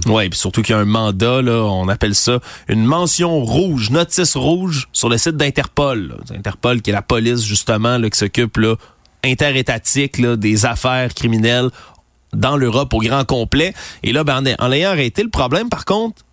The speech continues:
c'est que là, il va falloir l'extrader, hein, des, des procédures d'extradition qui ont été enclenchées presque immédiatement, donc pour ramener ici, là, Rubens Denis.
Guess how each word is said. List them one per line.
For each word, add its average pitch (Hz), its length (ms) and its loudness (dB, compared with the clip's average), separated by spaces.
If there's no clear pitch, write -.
c'est - 180 -8
que - 60 -6
là, 190 60 2
il - 20 -2
va 185 80 2
falloir 185 220 0
l'extrader, 165 680 0
hein, 95 140 -2
des, 98 100 0
des 98 300 0
procédures 123 400 0
d'extradition 143 680 0
qui 160 80 -2
ont 110 60 0
été 107 140 0
enclenchées 170 500 0
presque 170 300 0
immédiatement, 127 580 0
donc 113 220 -4
pour 104 220 -2
ramener 147 580 0
ici, 156 420 0
là, 131 200 2
Rubens 139 580 0
Denis. 120 400 0